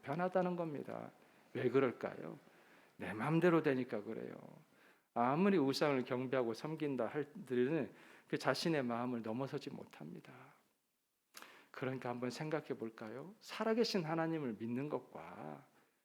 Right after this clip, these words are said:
죽은 우상을 믿는 것이 어떤 차이가 있느냐? 소통입니다. 교제입니다. 하나님은 우리에게 말씀하시고 우리는 들을 수 있도록 하나님께서 우리의 마음과 심령을 열어주셨어요.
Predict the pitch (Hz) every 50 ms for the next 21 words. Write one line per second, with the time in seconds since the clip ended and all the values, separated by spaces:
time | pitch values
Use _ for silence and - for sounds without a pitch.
0 | _ - - - 143 156 170 135 127 123 127 147 143 139 123 104 113 117 123 127
1 | 131 131 123 - 135 113 101 - - - 101 95 - - 160 190 214 - - 190
2 | 175 165 135 110 104 110 107 104 101 95 107 120 143 147 147 - _ _ _ _
3 | _ _ - - - 196 190 - - 208 208 214 202 190 175 151 - 123 - -
4 | - 170 165 165 _ _ _ _ _ _ _ _ _ _ _ - - - 117 110
5 | 139 151 180 202 190 160 - - - - - 175 175 185 - - _ _ _ _
6 | _ _ _ _ _ _ - - 165 185 208 202 190 180 160 127 123 120 127 127
7 | 123 123 107 104 101 101 107 - - - 127 113 113 120 - - - 170 - 127
8 | 123 135 - - - - - - - - - 127 127 127 151 143 139 123 113 -
9 | 131 127 143 131 - - - 123 113 - - 110 107 117 123 123 - - - -
10 | - - 175 175 175 170 160 147 - 139 123 - - - 127 123 131 - - -
11 | - - - 127 123 127 127 123 117 113 117 113 113 117 123 135 131 131 120 -
12 | - - 160 147 143 131 123 113 107 107 110 117 147 147 151 165 160 - 165 160
13 | - - - 170 160 156 143 135 135 139 156 170 175 160